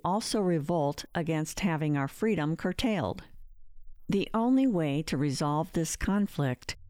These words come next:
is to find out how and why we have limited our own freedom. How have we given up self-responsibility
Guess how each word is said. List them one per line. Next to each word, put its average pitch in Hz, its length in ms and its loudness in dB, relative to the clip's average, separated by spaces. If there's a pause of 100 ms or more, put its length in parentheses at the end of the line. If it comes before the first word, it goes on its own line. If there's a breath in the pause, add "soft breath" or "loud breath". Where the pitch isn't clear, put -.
(100)
is 151 180 -2
to 156 120 0
find 143 380 0
out 139 220 0
how 175 560 0 (180)
and 185 260 0
why 170 600 2
we 170 160 4
have 160 160 0
limited 160 580 0 (100)
our 156 280 0
own 156 240 2
freedom. 131 560 -2 (600)
How 160 340 0
have 208 220 0
we 220 140 2
given 170 380 2
up 170 300 0
self-responsibility 151 1500 0